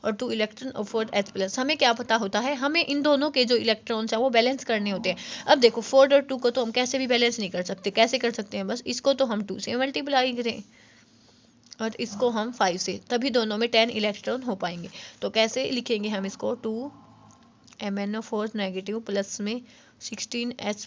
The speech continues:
प्लस प्लस में टेन इलेक्ट्रॉन, साथ में हमें मिलेगा टू एम एन टू प्लस प्लस में एट एच टू ओ। ऐसे यहाँ पे हम देखेंगे तो फ़ाइव एस ओ टू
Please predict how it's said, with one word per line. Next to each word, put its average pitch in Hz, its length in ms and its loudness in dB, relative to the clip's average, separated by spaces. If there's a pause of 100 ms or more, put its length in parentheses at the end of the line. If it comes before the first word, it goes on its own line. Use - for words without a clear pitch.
प्लस 202 400 -2
प्लस 202 360 -6
में 220 140 -4
टेन 214 260 -4
इलेक्ट्रॉन, 202 720 -6
साथ 202 260 0
में 214 180 -4
हमें 190 180 -4
मिलेगा 190 420 -4
टू 220 260 -6
एम 190 160 -4
एन 202 140 -6
टू 202 140 -6
प्लस 208 380 -8 (920)
प्लस 214 280 -6
में 226 120 -2
एट 202 420 -6
एच 202 200 -6 (320)
टू 190 200 -8
ओ। - 120 -10 (380)
ऐसे 220 220 2
यहाँ 240 240 4
पे 233 120 2
हम 240 140 2
देखेंगे 214 340 0
तो 214 140 -2
फ़ाइव 214 460 -2
एस 208 200 -4
ओ 190 140 -4
टू 214 300 -8